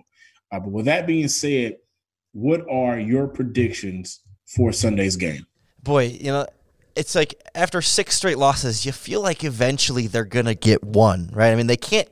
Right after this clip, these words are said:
Speaker 2: keep losing over and over again, but the Lions were supposed to be that game where it's like, "Wow, it's Detroit. They just fired their head coach," and the Bears have, had been four and oh against Matt Patricia's Detroit Lions. So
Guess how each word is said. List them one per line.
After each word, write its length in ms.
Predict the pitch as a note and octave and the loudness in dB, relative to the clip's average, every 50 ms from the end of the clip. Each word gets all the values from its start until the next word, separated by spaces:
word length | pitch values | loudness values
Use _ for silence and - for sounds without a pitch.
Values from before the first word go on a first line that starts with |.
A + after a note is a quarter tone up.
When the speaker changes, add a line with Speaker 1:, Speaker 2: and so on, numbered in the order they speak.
| _ - | _ -14
Speaker 2:
keep 380 | - - - F3 F#3 F3 - | -10 -10 -8 -8 -10 -10 -6
losing 420 | D#3+ C#3 C3 B2 A2 A2 G#2+ A2 G#2+ | 0 2 2 2 2 2 0 2 4
over 220 | A2 A2 F#2+ G2+ | 4 4 4 4
and 80 | G2+ G2+ | 2 2
over 180 | G2 E2+ F#2+ | 2 0 0
again, 240 | F#2 G2 G#2+ A2+ A#2+ _ - - - - _ - | 0 0 0 0 -2 _ -12 -20 -20 -20 _ -2
but 200 | - C#3+ C#3 - | -2 -2 -2 2
the 120 | - D3+ C3+ | 2 2 2
Lions 360 | D3 E3 F#3+ G3 F#3 E3 B2+ | 2 0 0 0 -2 -2 -2
were 120 | C#3 C#3 | -2 -2
supposed 360 | - - B2+ - D#3 D3+ - | -2 -2 0 2 2 2 2
to 60 | - B2 | 0 -4
be 100 | B2+ A#2+ | -4 0
that 180 | G#2 A2+ - - | 0 0 0 2
game 260 | A#2 A#2 A2 G#2 F2+ | 2 2 2 2 0
where 140 | G2 G2 F#2+ | 0 -2 -2
it's 100 | - - | -2 -4
like, 120 | G#2 - | -2 2
"Wow, 180 | C#3 B2+ A#2 A2+ | 4 4 4 4
it's 100 | - - | 2 -2
Detroit. 380 | G2 - - B2+ A#2 G#2+ - _ - - - - | -6 -4 0 2 2 2 2 _ -12 -20 -20 -10
They 100 | - G#2+ | -8 -8
just 220 | G#2 A#2+ A#2 - - | -4 -2 -4 -2 0
fired 240 | B2 A2 G#2+ G#2 F2+ | 0 0 0 0 -2
their 120 | F2+ F2 | -4 -4
head 180 | F#2+ G2 - - | -4 -6 -4 0
coach," 260 | D#3 C#3+ C#3+ - - | 0 0 0 0 -2
and 80 | A2 | -4
the 40 | A2 | 0
Bears 300 | F#2 B2 C3 C3+ C3+ - | 2 4 4 4 4 2
have, 120 | B2 A2 - _ - - - - | -2 -4 -6 _ -20 -20 -14 -4
had 120 | - A#2 A2+ | -4 -2 0
been 160 | B2 A#2 A2+ | 0 -2 -2
four 260 | - - D#3+ D#3 C#3 | 0 2 4 4 6
and 80 | C3 C3+ | 6 4
oh 140 | C#3 C3 | 4 4
against 320 | A#2+ G#2+ A#2 A2+ G#2+ - - | 4 4 2 0 0 0 -2
Matt 240 | A2+ A2+ A2 - - | -2 -2 -2 -4 -10
Patricia's 480 | - - - F3+ F3+ - E3+ D3 B2+ | -12 -4 -2 0 0 2 2 0 0
Detroit 340 | - A2+ - - C3+ G#2+ - | 0 -4 -2 0 -2 0 0
Lions. 360 | A2+ A2 G#2+ G2+ F#2+ G#2 A2 | 0 0 0 0 -2 -2 -2
So 300 | - - A#2+ G#2+ G2+ F#2 | 0 2 4 4 2 0